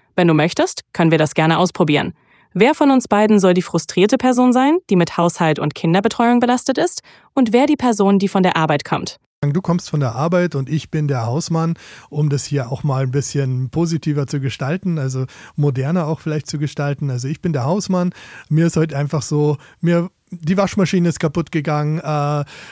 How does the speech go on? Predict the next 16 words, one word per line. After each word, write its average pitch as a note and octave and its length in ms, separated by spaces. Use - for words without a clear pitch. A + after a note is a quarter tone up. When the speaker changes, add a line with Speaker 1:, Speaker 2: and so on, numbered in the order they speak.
Speaker 2:
der, D#3 320
der E3 120
Junge F3+ 300
hat D3+ 140
irgendwie D#3 500
eine D#3 140
fünf G#3 240
nach E3+ 160
Hause D#3+ 240
gebracht, D3+ 500
ähm, D3 480
die D3+ 160
Tochter D#3 400
hat, - 380
äh, D3 300
im, D3 400